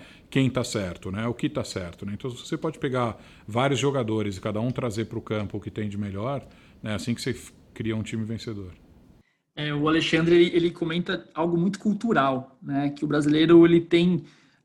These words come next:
Speaker 2: um certo medo de perder o emprego, ou teve historicamente certo medo de perder o emprego, e por isso ele deixava de falar não.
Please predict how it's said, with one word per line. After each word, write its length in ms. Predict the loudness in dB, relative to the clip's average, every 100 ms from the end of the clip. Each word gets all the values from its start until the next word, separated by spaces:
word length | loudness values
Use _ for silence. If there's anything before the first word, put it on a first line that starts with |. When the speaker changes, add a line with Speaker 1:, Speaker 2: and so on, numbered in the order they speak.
| _ _
Speaker 2:
um 80 | -2
certo 360 | 4 2 4 4
medo 500 | 6 6 6 6 4
de 100 | 4
perder 320 | 4 4 4
o 40 |
emprego, 340 | 2 2 4 4
ou 40 |
teve 360 | 6 8 8 6
historicamente 560 | 2 0 0 0 -2
certo 340 | -2 -2 0 0
medo 160 | 0
de 80 | 0
perder 220 | 0 0
o 20 | 0
emprego, 360 | 2 4 6
e 40 | 4
por 200 | 6 4
isso 200 | 6 4
ele 80 |
deixava 380 | 4 4 4 0
de 80 | 0
falar 200 | 2 4
não. 320 | 6 4 0